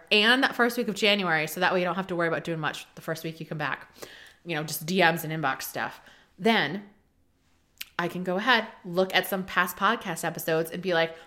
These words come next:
"What topics did really well? How was that again? How can I add a new spin to that?" So I'm not starting something from scratch, okay? So content-wise,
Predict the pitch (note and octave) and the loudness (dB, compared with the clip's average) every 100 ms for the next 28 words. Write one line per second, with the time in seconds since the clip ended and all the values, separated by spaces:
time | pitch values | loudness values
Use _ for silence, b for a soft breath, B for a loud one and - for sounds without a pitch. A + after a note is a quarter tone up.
0 | B G3 - A3 B3 - B3+ A#3+ A#3+ C4 | B -6 -4 -4 -6 -6 -6 -4 -2 -2
1 | D#4 C#4+ C#3+ - F#3+ B3+ D#4+ A#3 D#3 - | 2 2 0 -2 -2 -2 -2 -2 -2 2
2 | F3 F#3+ B3 A3 A#3 B3 C4 - E4+ - | 2 2 4 4 4 2 -2 0 -2 2
3 | E3+ D3 - B B - - A3 B3 G3+ | 4 4 2 B B 2 6 6 6 2
4 | F3+ - - D#3 D#3 D#3 D#3 D3+ D3 - | 0 -4 -4 -4 -4 -8 -12 -12 -14 -16
5 | - C#3+ C#3 - - - - - - - | -14 -12 -12 -14 -16 -16 -16 -18 -12 -12
6 | - _ - - E3+ F#3 - _ _ _ | -14 _ -16 -4 -2 -4 -8 _ _ _
7 | _ - - - E3 C3+ - B B B | _ -18 -10 4 6 6 2 B B B
8 | B - B3+ A#3 A#3 - E3 B2+ A#2+ - | B 2 4 4 2 -4 -2 -2 -4 -8